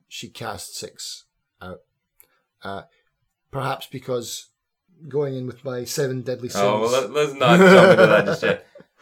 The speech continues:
Speaker 2: Uh, talk about the ending.
Speaker 1: Yeah.
Speaker 2: So, in the very end,
Speaker 1: Mm-hmm.
Speaker 2: Six defeats the lady,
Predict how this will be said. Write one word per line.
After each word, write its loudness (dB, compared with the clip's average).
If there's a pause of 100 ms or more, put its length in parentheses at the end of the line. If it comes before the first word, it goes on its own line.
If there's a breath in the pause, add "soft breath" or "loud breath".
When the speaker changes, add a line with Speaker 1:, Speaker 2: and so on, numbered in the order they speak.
Speaker 2:
Uh, 0 (300)
talk -10
about -8
the -12
ending. -12 (300)
Speaker 1:
Yeah. -4 (260)
Speaker 2:
So, -8 (240)
in -10
the -10
very -10
end, -10 (360)
Speaker 1:
Mm-hmm. -8 (240)
Speaker 2:
Six -16
defeats -18 (160)
the -12
lady, -8